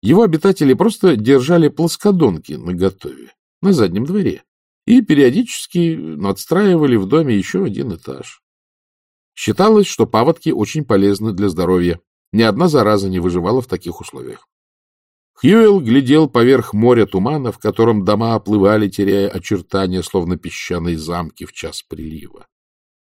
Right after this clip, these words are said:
Вспышки фонарей и освещенные окна рисовали симпатичные узоры на перламутровой поверхности, но только один блик света, до которого было почти рукой подать, особенно привлекал его внимание.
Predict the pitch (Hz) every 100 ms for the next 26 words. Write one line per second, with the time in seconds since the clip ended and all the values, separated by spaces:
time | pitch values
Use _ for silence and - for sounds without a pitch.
0 | _ _ - - - 160 - 131 135 127
1 | 135 139 101 107 104 98 - 107 104 107
2 | 113 120 110 101 95 98 101 92 - 101
3 | 87 98 104 - - - 151 143 123 110
4 | 90 117 107 98 98 101 95 92 98 92
5 | 87 82 65 110 120 107 98 - 101 _
6 | _ _ 143 147 185 185 185 160 180 107
7 | 87 113 - - - 98 139 143 135 95
8 | 95 95 92 92 95 90 82 95 90 85
9 | - 123 - - 110 95 - 82 - 131
10 | 143 - _ _ _ _ _ - - 117
11 | 92 131 151 156 151 151 - 95 95 82
12 | 85 82 76 - 60 -